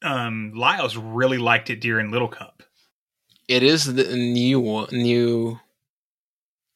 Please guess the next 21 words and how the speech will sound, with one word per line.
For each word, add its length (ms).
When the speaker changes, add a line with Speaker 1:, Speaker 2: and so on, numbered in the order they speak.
Speaker 2:
uh, 220
addition 640
to 220
this 200
cup, 320
from 320
what 140
I 60
recall. 1000
Speaker 1:
It 140
is 180
new. 240
Speaker 2:
Uh, 280
Speaker 1:
That's 160
correct. 560
Speaker 2:
I 120
don't 100
know 140
how 160
much 280
bulkier 760